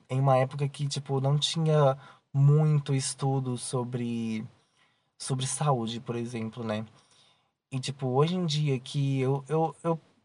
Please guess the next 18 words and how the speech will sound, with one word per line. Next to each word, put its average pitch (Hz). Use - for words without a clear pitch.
nunca 190
pensei 220
que 165
ia 170
acontecer 160
alguma 151
coisa 151
assim. 131
Na 285
verdade, 226
já, 294
já 208
tiveram, 170
né, 151
os 151
casos 135
lá 135
de 110